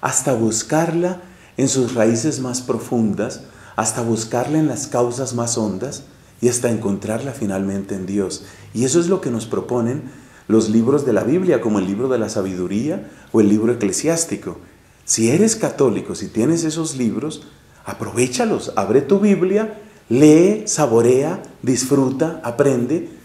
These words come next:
Para eso está, para eso quiso el Espíritu Santo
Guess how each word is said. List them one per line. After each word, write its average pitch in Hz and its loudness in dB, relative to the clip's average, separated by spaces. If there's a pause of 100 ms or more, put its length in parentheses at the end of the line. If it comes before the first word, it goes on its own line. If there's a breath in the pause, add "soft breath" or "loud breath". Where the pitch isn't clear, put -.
(120 loud breath)
Para 110 -6
eso 120 -2
está, 190 -4 (400)
para 117 0
eso 165 2
quiso 120 0
el 113 4
Espíritu 110 -2
Santo 90 -4